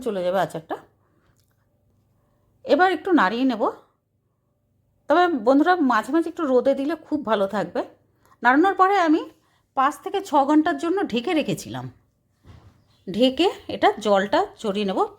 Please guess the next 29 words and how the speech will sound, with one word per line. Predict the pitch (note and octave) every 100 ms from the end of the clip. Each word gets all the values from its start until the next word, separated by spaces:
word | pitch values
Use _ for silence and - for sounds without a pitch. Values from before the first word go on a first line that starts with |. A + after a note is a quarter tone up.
| -
ছ | G3 F#3
ঘন্টা | F3+ F#3+ F3+
পরে। | G3+ G4+ _ _ _ _ -
তবে | D#4 E4+ B3
ওভারনাইট | C4 D4+ E4 D#4+ D#4
রাখলেও | D4 D4+ F4 G#4+ G4+ - _ _ _ _ F#3
ভালো | G#3+ G#3+ G#3
হবে, | A#3+ -
তবে | D4 C#4
আমার | C4 C#4
একটু | D4 B3
তাড়াহুড়ো | G#3+ A#3+ C4 C4
ছিল | B3+ A3+
করার | C4+ F#3 F#3
জন্য, | G3+ D4 - _ _ _ _
তাই | B3 D4 E4
আমি | F4+ A#4 A#3+
পাঁচ | G3+ -
ছ | C4+ B3+
ঘন্টার | C4 C#4+ A#3+
জন্য | C#4+
রেখেছিলাম | E4+ A3+ G3+ F#3+ G3+ F3
রেস্টে। | D#3+ - - - _ _ _ _ _ _ - - _ _ _ _ -
এবার | D#4 F4+ F4+ G4+ - _ _ _ _ _ _ _
দেখুন | G#3+ C4+ F#4 G#4 - _ -
সব | C#4+ A#3 G3+
জল | A3+ B3 G#3+
বেরিয়ে | A#3+ C4
গেছে, | G#3+ -